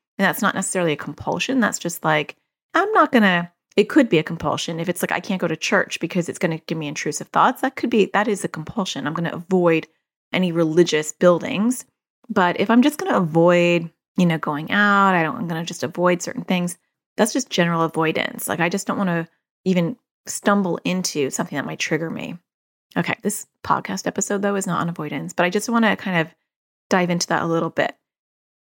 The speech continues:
And so a lot of the kids that I worked with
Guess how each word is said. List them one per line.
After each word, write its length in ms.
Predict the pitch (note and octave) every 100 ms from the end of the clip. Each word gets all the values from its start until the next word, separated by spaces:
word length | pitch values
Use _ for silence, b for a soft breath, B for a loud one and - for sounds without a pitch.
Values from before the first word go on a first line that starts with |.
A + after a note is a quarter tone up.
| _ -
And 180 | A3+
so 540 | A3+ A#3 G#3+ G#3+ G#3 G3+ _ _
a 120 | - G3+
lot 300 | G3 G3+ G4
of 60 |
the 80 | G#4
kids 240 | - F#3
that 120 | - -
I 140 | E3
worked 420 | E3 D#3 D#3 -
with 320 | D3+ - F3